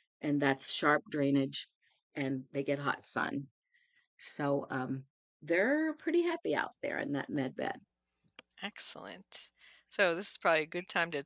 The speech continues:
Speaker 2: transition to the topic of the hour, which is growing ginger and using it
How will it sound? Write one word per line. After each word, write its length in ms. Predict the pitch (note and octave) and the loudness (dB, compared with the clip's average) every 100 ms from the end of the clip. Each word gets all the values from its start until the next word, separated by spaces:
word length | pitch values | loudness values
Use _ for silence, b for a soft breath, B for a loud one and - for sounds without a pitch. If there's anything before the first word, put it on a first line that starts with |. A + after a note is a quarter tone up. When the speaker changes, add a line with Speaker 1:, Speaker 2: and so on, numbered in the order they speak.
| - | -2
Speaker 2:
transition 800 | - E3 E3+ E3 F3+ - E3+ F3 | -2 -2 2 4 4 2 0 -4
to 460 | - - E3 D#3+ D#3+ | -2 -2 -4 -8 -10
the 140 | C3+ - | -14 -6
topic 680 | - - E3+ - D#3+ D#3+ - - - | -4 4 2 2 -4 -6 -12 -20 -10
of 400 | C#3 D3 C#3+ D#3 | -2 -2 -2 -6
the 200 | D3+ C#3 - | -10 -10 -2
hour, 380 | - B2 C#3 E3 | 0 2 0 -2
which 300 | F#3+ D#3+ - - | -6 0 0 2
is 380 | C3+ C#3 D3+ - B B B B - | -2 0 -2 -4 B B B B -6
growing 480 | E3 F3+ A3+ A3 F#3 | -2 -2 -2 -6 -4
ginger 880 | - D3+ D#3+ C3+ - - G1+ - G3+ b b _ - | -2 0 0 -2 -2 -4 -6 -8 -12 b b _ -2
and 320 | D3 C3+ C3 | 0 -2 -6
using 460 | C3+ D3+ C#3 C3 | -6 2 2 2
it 260 | C3+ D3 - | -4 -4 -4